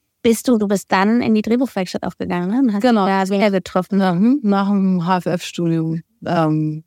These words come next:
Speaker 2: bin ich in die Drehbuchwerkstatt gegangen, aber da, genau, der Sven war einer der Betreuer, aber war jetzt nicht mein Betreuer.
Speaker 1: Mhm.
Speaker 2: Aber natürlich ist es schön, wenn man so, das war mir damals noch nicht bewusst, als ich bei Goldkind Film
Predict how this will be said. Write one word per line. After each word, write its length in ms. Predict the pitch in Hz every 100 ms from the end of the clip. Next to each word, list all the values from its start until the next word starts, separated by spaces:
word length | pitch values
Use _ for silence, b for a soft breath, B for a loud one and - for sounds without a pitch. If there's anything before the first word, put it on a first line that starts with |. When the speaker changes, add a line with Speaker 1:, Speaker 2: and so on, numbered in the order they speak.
| -
Speaker 2:
bin 180 | 160 156
ich 140 | -
in 100 | 170
die 80 | 160
Drehbuchwerkstatt 680 | 190 220 233 208 185 202 -
gegangen, 240 | 185 175
aber 240 | - 175 175
da, 280 | 180 180 - -
genau, 280 | 175 147
der 200 | 147 151 143 156
Sven 300 | - 175 180
war 140 | 160
einer 220 | 147 165 156
der 100 | 151
Betreuer, 420 | - 170 175 175
aber 220 | 156 180 160
war 100 | 160
jetzt 160 | -
nicht 140 | 160 156
mein 220 | 151 170
Betreuer. 440 | 160 - 151 151
Speaker 1:
Mhm. 280 | 208 170 226 - -
Speaker 2:
Aber 140 | 165
natürlich 280 | 156 196 185
ist 180 | 175 170
es 120 | -
schön, 240 | 185 180
wenn 120 | 175 165
man 200 | 165 160
so, 260 | 160 156 170 _ _ _ -
das 100 | 180
war 100 | 190
mir 120 | 185
damals 360 | 180 185 196 190
noch 80 |
nicht 220 | 180 165 -
bewusst, 420 | 165 208 254 214
als 220 | 190 180
ich 60 | -
bei 100 | 175
Goldkind 500 | 180 180 185 175 -
Film 500 | - 180 175 170